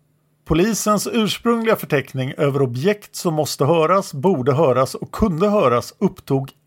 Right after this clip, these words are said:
etthundratrettioåtta personer. I början av oktober nittonhundraåttiosex omfattade listan nittioåtta namn."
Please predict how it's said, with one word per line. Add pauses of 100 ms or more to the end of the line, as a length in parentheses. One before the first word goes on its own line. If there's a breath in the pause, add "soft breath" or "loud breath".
etthundratrettioåtta
personer. (560)
I
början
av
oktober
nittonhundraåttiosex (360)
omfattade
listan (300 soft breath)
nittioåtta
namn."